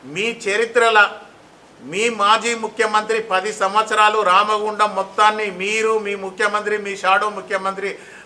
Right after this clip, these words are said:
రామగుండంలో విధ్వంస పాలన చేసి రామగుండాన్ని బొందలగడ్డగా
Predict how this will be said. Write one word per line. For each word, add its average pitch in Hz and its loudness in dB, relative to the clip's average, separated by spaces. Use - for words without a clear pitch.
రామగుండంలో 220 0
విధ్వంస 220 -2
పాలన 202 2
చేసి 202 -6
రామగుండాన్ని 208 -2
బొందలగడ్డగా 202 0